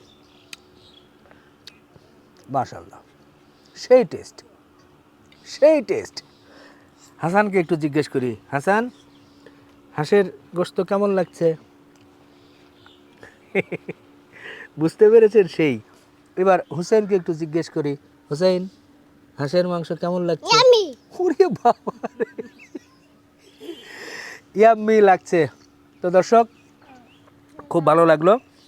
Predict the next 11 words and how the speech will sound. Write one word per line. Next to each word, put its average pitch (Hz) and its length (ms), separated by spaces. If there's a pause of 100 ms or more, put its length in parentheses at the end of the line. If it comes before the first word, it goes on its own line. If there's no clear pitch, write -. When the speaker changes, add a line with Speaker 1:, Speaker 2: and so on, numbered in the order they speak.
(1500)
Speaker 1:
এই 165 540
রাজহাঁসের 151 520
মাংস 147 320 (680)
হাসান 139 320
হুসেনের 156 360
জন্যই 147 260
মূলত 151 300
এই 147 60
রাজহাঁসটি 131 480
কেনা 135 260
হয়েছিল। 135 440